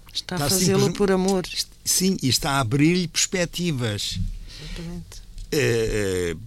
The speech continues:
Speaker 2: que sejam compreensíveis, mas que são
Speaker 1: Exato.
Speaker 2: perspectivas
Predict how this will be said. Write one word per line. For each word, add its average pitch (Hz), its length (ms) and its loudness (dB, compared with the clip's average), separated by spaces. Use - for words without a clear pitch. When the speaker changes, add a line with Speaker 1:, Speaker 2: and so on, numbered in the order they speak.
Speaker 2:
que - 80 -4
sejam 131 300 2
compreensíveis, 143 1300 0
mas 135 200 2
que - 140 -2
são 131 200 2
Speaker 1:
Exato. 98 100 -2
Speaker 2:
perspectivas 147 840 -2